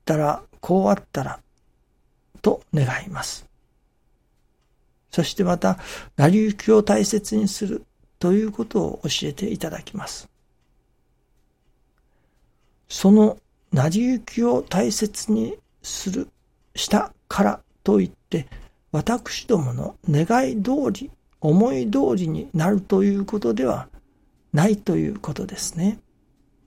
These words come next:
むしろ、成り行きを大切にすると、私どもの当初の計画とはまた違ったようなことになってくることが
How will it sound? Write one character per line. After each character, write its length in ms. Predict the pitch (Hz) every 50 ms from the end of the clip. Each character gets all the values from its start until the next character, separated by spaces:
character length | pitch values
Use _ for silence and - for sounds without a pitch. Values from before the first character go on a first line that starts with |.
| _ _ _ _ _ _ _ _ _ _ _ - - - - - - - _ - - - - - - - - - - -
む 100 | 160 151
し 160 | 131 - 147
ろ、 260 | 127 123 113 - - - _ _ _ _ _ _ _ _ _ _ _ _ _ -
成 140 | - 135 143
り 80 | 151 160
行 260 | 156 156 147 - -
き 80 | - 160
を 320 | 160 165 175 - - - _ _
大 200 | - - 143 156
切 380 | 147 - 170 156 - - - 165
に 320 | 160 160 170 - - - -
す 180 | - - -
る 140 | 165 165 156
と、 260 | - - 165 170 165 - - - - - - - _ _ -
私 500 | 139 135 135 196 208 202 - - - 202
ど 100 | 185 160
も 160 | 127 120 117 120
の 280 | 127 - - - - - _ _ _ _ _ - - -
当 180 | - 220 220
初 180 | 196 - 139 120
の 300 | 120 127 170 - - - - -
計 180 | - - 156 165
画 180 | - 175 156
と 240 | - - - - 147
は 200 | 147 147 143 131 - - - - - - - - - - -
ま 140 | 135 135
た 280 | 131 185 185 190 - - - - - -
違 320 | - - - - 151 180 214
っ 40 | 208
た 240 | - - - 220
よ 180 | 240 262 277 254
う 40 | 196
な 140 | 156 139 131
こ 140 | - 135
と 120 | 131 139 131
に 220 | 127 127 - - - - - _ _ _ -
な 120 | 156 147
っ 60 | 147 -
て 160 | - - 139
く 140 | - - 156
る 140 | 151 160
こ 100 | - 180
と 160 | - - 190 185
が 180 | 180 156 -